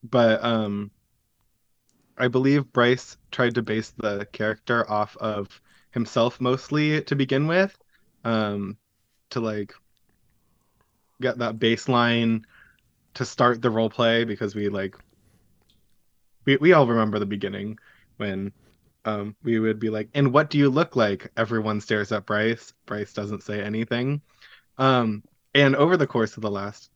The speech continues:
uh, the entire time, it's, uh, he's, uh, Cotter has opened up more and, like, uh, been able to take more of those, like, uh, leader roles and the, the one to take charge in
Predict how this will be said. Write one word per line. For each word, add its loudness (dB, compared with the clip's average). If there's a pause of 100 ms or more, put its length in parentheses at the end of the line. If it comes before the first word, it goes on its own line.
uh, -2 (200)
the -2
entire 0
time, -2
it's, -10 (100)
uh, -2 (1300)
he's, 2
uh, 2 (120)
Cotter 4
has -4
opened -4
up -6
more -4
and, -8
like, -10 (380)
uh, -6
been -2
able 0
to -6
take -4 (500)
more 2
of -2
those, -4
like, -10 (180)
uh, -4 (460)
leader 2
roles -2
and -4
the, -6 (480)
the -2
one 2
to -2 (260)
take 0
charge -2
in -6